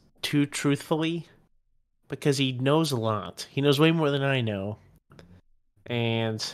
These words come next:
so he says things and I'm like, "Ooh, I need to make sure I note that down. That's, that's right." And then I definitely don't agree with, with his statement there and, like, what Shallan says, like,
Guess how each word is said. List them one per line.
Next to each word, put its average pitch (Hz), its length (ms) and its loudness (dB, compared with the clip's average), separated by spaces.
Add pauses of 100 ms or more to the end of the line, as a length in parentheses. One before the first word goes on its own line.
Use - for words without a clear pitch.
(680)
so - 180 -4
he 127 100 0
says 156 260 0
things 135 360 -2
and 113 60 -2
I'm 104 40 -2
like, 95 260 -8
"Ooh, 131 160 0
I 113 60 -2
need 110 180 -4
to 110 60 -10
make 107 180 -6
sure 104 260 -6
I 98 240 -10 (320)
note 110 180 -8
that 107 180 -6
down. 101 220 -6
That's, 98 240 -16
that's 107 320 -10
right." 95 400 -12 (580)
And 123 180 0
then 123 360 0 (640)
I 139 80 0
definitely 156 560 2
don't 127 260 0
agree 110 320 -2
with, 98 340 -12 (220)
with 110 160 -12
his 113 260 -6
statement 127 540 -4
there 131 240 -2
and, 107 140 -6
like, 101 260 -12
what 110 240 -6
Shallan 107 460 -8
says, 104 360 -6
like, 95 260 -14